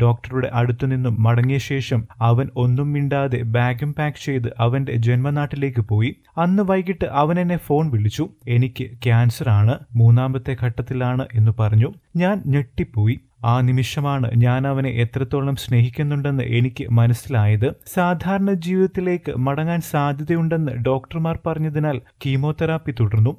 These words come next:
അവൻ കോളേജിലേക്ക് മടങ്ങി വന്നത് മുതൽ ഇരുപത്തിനാല് മണിക്കൂറും ഏഴു ദിവസവും ഞാൻ അവനോടൊപ്പം ഉണ്ടായിരുന്നു. അവന്റെ എല്ലാ ആവശ്യങ്ങൾക്കും കരുതൽ നൽകി ഞാൻ കൂടെ നിന്നു. അവന്റെ രക്ഷിതാക്കൾ അവനൊപ്പമില്ലായിരുന്നു.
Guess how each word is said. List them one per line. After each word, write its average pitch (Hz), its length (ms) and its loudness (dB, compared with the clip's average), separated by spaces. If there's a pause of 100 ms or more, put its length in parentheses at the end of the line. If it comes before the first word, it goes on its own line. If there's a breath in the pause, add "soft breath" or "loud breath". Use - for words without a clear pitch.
(100)
അവൻ 120 240 2
കോളേജിലേക്ക് 123 800 0
മടങ്ങി 120 340 2
വന്നത് 139 380 -2
മുതൽ 131 340 -2
ഇരുപത്തിനാല് 143 640 0
മണിക്കൂറും 135 600 -2 (140)
ഏഴു 127 240 0
ദിവസവും 143 640 0
ഞാൻ 131 260 2
അവനോടൊപ്പം 139 520 0
ഉണ്ടായിരുന്നു. 110 460 2 (180)
അവന്റെ 196 380 0
എല്ലാ 165 360 -2
ആവശ്യങ്ങൾക്കും 175 920 -2
കരുതൽ 143 380 -2
നൽകി 160 400 -4
ഞാൻ 135 300 0
കൂടെ 147 300 -4
നിന്നു. 113 380 2 (120)
അവന്റെ 123 360 2
രക്ഷിതാക്കൾ 127 680 -2
അവനൊപ്പമില്ലായിരുന്നു. 123 1040 0